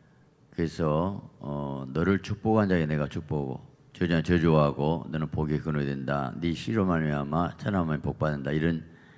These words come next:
약속을 했어요. 약속의 말씀이고 이게 떠나라. 그리고 약속을 해줬어요. 자, 그랬을 때 아브라함의 믿음의 반응이 중요합니다.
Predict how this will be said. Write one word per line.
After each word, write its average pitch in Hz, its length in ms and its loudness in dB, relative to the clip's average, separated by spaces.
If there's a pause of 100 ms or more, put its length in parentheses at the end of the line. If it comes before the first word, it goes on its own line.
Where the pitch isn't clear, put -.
(240)
약속을 95 500 0
했어요. 71 300 -4 (1040)
약속의 85 380 -2
말씀이고 78 960 -2
이게 76 240 -6
떠나라. 98 680 2 (440)
그리고 80 360 -2
약속을 76 520 -4
해줬어요. 73 500 0 (1000)
자, 78 200 0
그랬을 98 380 2
때 85 100 0
아브라함의 80 600 2 (120)
믿음의 82 320 0
반응이 92 560 2
중요합니다. 69 580 -6